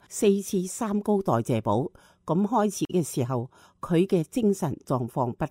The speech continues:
佳，睡眠質量差，三酸甘油酯過高，腸胃亦都有問題。但係經過兩個幾月嘅使用，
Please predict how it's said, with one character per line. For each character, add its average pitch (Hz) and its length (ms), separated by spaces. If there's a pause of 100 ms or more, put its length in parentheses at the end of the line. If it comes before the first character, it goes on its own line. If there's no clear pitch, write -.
佳， 139 200 (160)
睡 180 360
眠 139 260
質 196 240
量 123 240
差， 151 300 (240)
三 262 360
酸 247 280
甘 214 280
油 165 200
酯 180 180
過 120 220
高， 143 260 (240)
腸 190 320
胃 208 160
亦 185 80
都 269 140
有 180 140
問 151 220
題。 139 240 (360)
但 165 200
係 160 280 (260)
經 277 160
過 208 120
兩 151 280
個 160 240
幾 151 220
月 170 60
嘅 147 120
使 143 220
用， 147 240